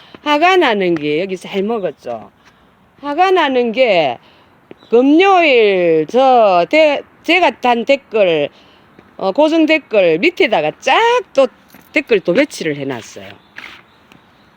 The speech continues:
그리고 그게 솔직히 바른 말 같으면 저는 받아들여요. 지금 하는 자태들이 똘똘 뭉쳐갖고 전부 다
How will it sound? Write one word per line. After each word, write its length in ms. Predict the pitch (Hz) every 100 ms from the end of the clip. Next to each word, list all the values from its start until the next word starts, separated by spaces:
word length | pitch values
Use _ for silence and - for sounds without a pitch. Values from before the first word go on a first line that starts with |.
| _ _ _ _ -
그리고 360 | 339 392 294
그게 1080 | 196 208 185 320 339 269 262 190 151 127 98 _ _ _ _
솔직히 1080 | _ - 254 262 262 330 269 220 202 170 143
바른 320 | 135 196 269 494
말 140 | 349
같으면 380 | 226 190 190 165
저는 260 | - 285 190
받아들여요. 1200 | 220 294 202 170 240 285 269 143 123 127 107 90 _ _ _ _ _ _ _ _
지금 400 | - - 359 392
하는 380 | 392 370 359 370
자태들이 920 | 269 320 - 381 294 220 262 196 139 - - _ _ _ _ _ _ _
똘똘 460 | - 320 415 330 415
뭉쳐갖고 1000 | 254 226 - 403 294 302 - 196 156 135
전부 420 | 147 302 415 403
다 380 | 247 180 147 127